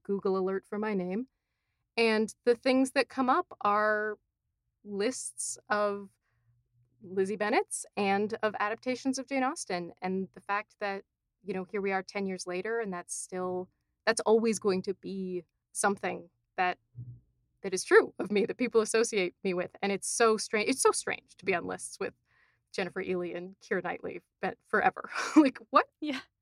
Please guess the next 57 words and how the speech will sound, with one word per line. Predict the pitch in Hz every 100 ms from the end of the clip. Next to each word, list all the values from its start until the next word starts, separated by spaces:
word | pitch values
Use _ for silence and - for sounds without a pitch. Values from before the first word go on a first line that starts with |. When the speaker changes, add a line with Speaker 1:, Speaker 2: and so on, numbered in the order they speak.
| _
Speaker 2:
I | 277
mean, | 254 240 233 220
I | -
was | 214 214
gonna | 226 214
say | 214 190
you're | 190
up | 196 196
there | 196
with | 196 185
our | 185
girls, | 185 190 196
Jen | - 180
and | 180 196
Keira. | - 185 175 180 226
<laughs> | -
So, | 240 262 - _ _ - - - 233
which, | 320 -
by | 262
the | 254
way, | 240 226
if | 220
either | 262 285
one | 247 214
of | 185
you | 180
wanna | 175
come | 170 175
on | 170
this | 165 165
podcast, | - 165 165 160 156 - -
we | 277
can't | 302 311
have | 269
only | 226 196
one | 180 165 196 233
Lizzie | 175 175 170
on. | 165 175
Now | 208
that | 277
we've | 269 247
had | 214 208 -
one | - 175 185
iconic | 220 247 262 233 233
Lizzie | 247 240
on, | 233 233
we | 226
need | 220
all | - 214
the | 226 190
iconic | 165 196 170 185
Lizzies. | 185 202 220 214
Speaker 1:
They | 196 220 220
are | 226 220
listening | 202 - 208 202
right | 185 180 208
now, | 190 170 165